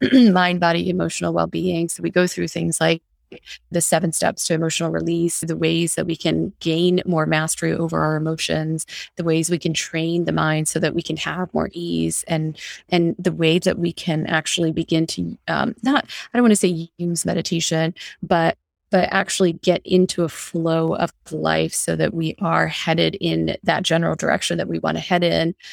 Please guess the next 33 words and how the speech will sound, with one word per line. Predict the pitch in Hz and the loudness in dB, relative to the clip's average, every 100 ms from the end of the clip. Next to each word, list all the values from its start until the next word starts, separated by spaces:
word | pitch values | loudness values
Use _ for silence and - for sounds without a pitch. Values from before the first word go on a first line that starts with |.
| - - | -14 -2
with | 175 196 190 - - | 4 4 4 -4 -2
more | 190 165 160 156 | 0 2 2 2
of | 165 | 0
this | 170 - | -2 0
sense | - - | -2 -4
of | - | -6
purpose, | - - 127 120 - | -8 0 0 0 0
with | 180 175 - | 0 0 0
a | 170 | 0
little | 170 160 | 2 0
bit | 156 - | 2 0
more | 151 - | 0 -2
energy, | 156 - - - | -2 -2 -4 -6
having | 147 - 175 180 185 | -2 -2 2 0 2
let | 185 - - | -2 -2 -4
go | 175 165 165 | 0 2 0
of | 160 | -2
the | - | -4
baggage | 156 - - 156 170 - | -4 -4 -2 -2 -4 -4
that's | 175 - - - _ _ - | -4 -4 -6 -10 _ _ -6
really | 175 185 180 160 | 2 4 4 2
keeping | 151 170 - 170 | -2 -4 -2 -2
us | 160 160 160 - | -2 -4 -6 -8
down. | - 147 - - 190 - - - - | -4 -4 -2 -2 -4 -6 -8 -8 -4
Um, | 170 170 170 - - | -2 0 0 -2 0
and | 165 170 | 0 2
so | - 156 | 0 2
that's | 160 - | 0 0
really | 190 185 233 233 208 | 0 2 4 4 2
what | 170 165 | 2 0
I | |
focus | 160 - - 165 | 0 -2 -4 -2
on. | - 156 156 165 | -2 0 0 -2